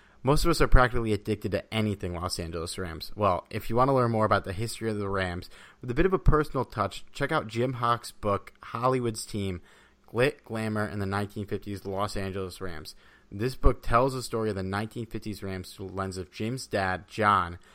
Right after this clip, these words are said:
who was an offensive lineman with the team from nineteen fifty-three to nineteen fifty-seven. Check out the story of a father and son and the father's role on the team that he played for in an era of glitz, glamour, and future Hall of Famers.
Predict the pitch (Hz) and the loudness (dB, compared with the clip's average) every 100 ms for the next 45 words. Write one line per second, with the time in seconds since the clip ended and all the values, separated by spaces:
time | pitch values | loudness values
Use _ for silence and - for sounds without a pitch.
0 | - - 98 98 98 117 127 117 110 104 | -4 -2 -2 -2 -2 0 -2 -2 0 0
1 | 101 98 92 98 92 92 92 95 101 104 | -2 -6 -8 -8 -6 -6 -2 -2 -4 -8
2 | 101 95 95 98 95 92 92 90 90 90 | -8 -10 -12 -8 -6 -4 -6 -8 -8 -10
3 | 90 - 85 82 67 71 - - - 147 | -10 -14 -12 -12 -12 -14 -18 -14 -2 2
4 | 180 175 151 - 139 131 110 - 113 120 | 6 6 4 2 4 4 4 4 4 4
5 | 131 117 - 104 98 95 - _ 113 104 | 2 0 -2 -2 -2 -6 -12 _ -2 -2
6 | 101 117 117 117 113 98 104 101 98 95 | 0 4 4 4 0 2 2 4 2 2
7 | 104 95 - 127 110 104 120 113 120 104 | -2 -4 -6 -4 -4 -4 -4 4 6 6
8 | 95 98 95 95 92 - 98 98 92 90 | 0 -2 0 0 -4 -2 2 2 0 -2
9 | - 104 113 - 101 98 95 95 - 95 | -2 -2 -2 -6 -4 -2 -2 -2 -4 -10
10 | - 101 101 98 95 92 92 76 76 | -6 -6 -4 0 0 0 -4 -4 -10